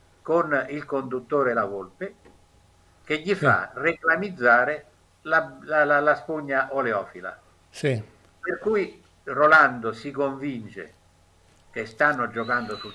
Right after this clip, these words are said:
Speaker 1: serio, perché stanno scomodando la Rai due per
Speaker 2: Sì.
Speaker 1: farlo, e a quel punto dà via libera e dà l'accesso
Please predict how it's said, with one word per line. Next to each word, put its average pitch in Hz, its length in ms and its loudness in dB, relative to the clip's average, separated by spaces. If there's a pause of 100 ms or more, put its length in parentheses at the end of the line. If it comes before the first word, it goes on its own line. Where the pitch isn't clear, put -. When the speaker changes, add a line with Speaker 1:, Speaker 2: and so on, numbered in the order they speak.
Speaker 1:
serio, 104 360 -10 (220)
perché 113 240 -10
stanno 110 300 -4
scomodando 107 560 -6
la 101 140 -2
Rai 107 200 -6
due 104 300 -10 (280)
per 113 140 -6
Speaker 2:
Sì. 139 140 -4
Speaker 1:
farlo, 113 380 -2 (340)
e - 100 -2
a 135 100 4
quel 220 180 4
punto 147 360 0
dà 139 160 4
via 147 180 2
libera 123 540 -2
e 131 260 -8 (680)
dà 151 180 12
l'accesso 135 840 2